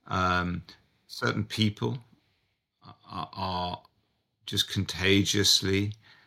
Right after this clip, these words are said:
um, present and joyful, and by being around them, I celebrate life more. Um, dealing with sin,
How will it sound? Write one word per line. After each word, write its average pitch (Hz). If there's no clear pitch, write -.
um, 85
present 104
and 87
joyful, 92
and 87
by 95
being 95
around 90
them, 90
I 87
celebrate 90
life 90
more. 92
Um, 101
dealing 123
with 104
sin, 101